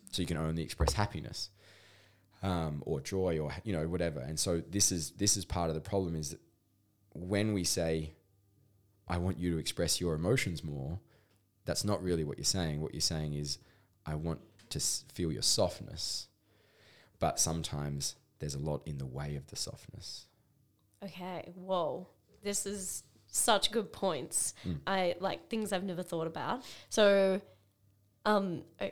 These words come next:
Speaker 2: like, how do we, <laughs> I'm like, "Oh my God, how do we fix this?" So, like, as a
Speaker 1: Yeah.
Speaker 2: woman, would you say, like, hold space for your man or,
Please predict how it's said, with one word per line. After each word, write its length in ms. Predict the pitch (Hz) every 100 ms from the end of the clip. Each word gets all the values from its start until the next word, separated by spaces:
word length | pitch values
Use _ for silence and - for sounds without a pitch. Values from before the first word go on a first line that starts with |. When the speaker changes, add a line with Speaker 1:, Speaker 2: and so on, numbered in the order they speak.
| -
Speaker 2:
like, 180 | 214 -
how 220 | - 233
do 100 | 349
we, 260 | 381 339 - 208
<laughs> 180 | 202 -
I'm 60 | 247
like, 180 | 226
"Oh 60 | 311
my 100 | 330
God, 220 | 302 214 -
how 100 | 302
do 60 |
we 80 | 330
fix 240 | 339 277 -
this?" 140 | -
So, 120 | -
like, 160 | 240 226
as 100 | 233
a 40 | 220
Speaker 1:
Yeah. 60 | 151
Speaker 2:
woman, 340 | 226 226 220
would 120 | 214
you 100 | 202
say, 240 | 202 180 180
like, 180 | 175 - - -
hold 300 | - 180 -
space 500 | - - 285 - -
for 140 | 320
your 200 | 330 339
man 380 | 339 339 349 339
or, 320 | 214 196